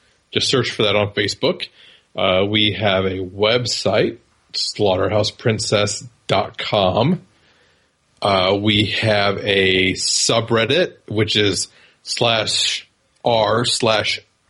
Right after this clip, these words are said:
S H P podcast, which, uh, Mister Green has, uh, kindly decided to, uh, help us manage. Also, he is managing our Twitter account, which is Slaughter Princess with no vowels in princess,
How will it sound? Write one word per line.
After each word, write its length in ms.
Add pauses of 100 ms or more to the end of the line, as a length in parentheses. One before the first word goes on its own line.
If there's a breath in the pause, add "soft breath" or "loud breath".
S 240
H 560 (280)
P 440
podcast, 840 (420 loud breath)
which, 200
uh, 140
Mister 240
Green 360
has, 320
uh, 180
kindly 460
decided 520
to, 240
uh, 200 (540 soft breath)
help 340
us 240 (280)
manage. 640 (240)
Also, 400
he 180
is 160
managing 540
our 240
Twitter 380
account, 480
which 280
is 320 (520 loud breath)
Slaughter 640
Princess 760
with 180
no 200
vowels 560
in 160
princess, 760